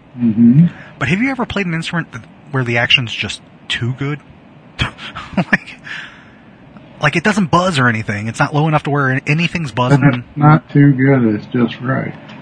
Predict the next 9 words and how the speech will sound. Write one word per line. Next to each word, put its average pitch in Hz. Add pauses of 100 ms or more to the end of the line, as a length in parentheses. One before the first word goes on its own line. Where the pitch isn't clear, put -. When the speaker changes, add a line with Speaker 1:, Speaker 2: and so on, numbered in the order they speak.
(460)
Speaker 2:
Um, 110 (440)
I, - (240)
but, -
like, 151
my, 151
my 143
Fender 165
Aerodyne 104 (320)
bass, 95